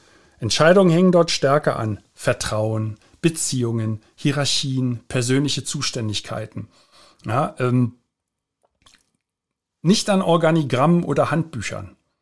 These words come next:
Und das führt dazu, dass Dinge funktionieren, solange die Person da ist und halt einfach stehen bleiben, wenn sie, wenn sie fehlen. Ja, also wird halt nichts gemacht. Ja, passiert mir auch immer wieder.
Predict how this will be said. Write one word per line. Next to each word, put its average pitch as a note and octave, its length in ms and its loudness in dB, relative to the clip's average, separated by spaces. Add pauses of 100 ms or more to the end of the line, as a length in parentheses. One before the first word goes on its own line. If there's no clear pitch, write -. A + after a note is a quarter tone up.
(360)
Und C3 100 -2
das C#3 120 2
führt E3+ 240 0
dazu, D#3+ 340 0
dass C3+ 220 -2
Dinge E3+ 220 2
funktionieren, E3 640 2
solange C#3+ 280 2
die C3+ 80 -2
Person A2 400 0
da G2+ 260 -4
ist - 540 -4 (720)
und E3+ 180 2
halt G#3+ 160 4
einfach B2+ 260 0
stehen A#2 360 -2
bleiben, G#3+ 400 2 (1400)
wenn C3 220 -4
sie, D3+ 140 -2 (160)
wenn C3+ 140 0
sie F3 100 0
fehlen. G2+ 380 0 (640)
Ja, C3+ 140 0
also D3+ 400 0
wird D#3 180 -2
halt E3 180 2
nichts G3 200 -2
gemacht. - 460 -4 (460)
Ja, D#3 160 2
passiert G3+ 400 2
mir F#3 120 2
auch G#3 140 6
immer G3 300 4
wieder. G3 360 8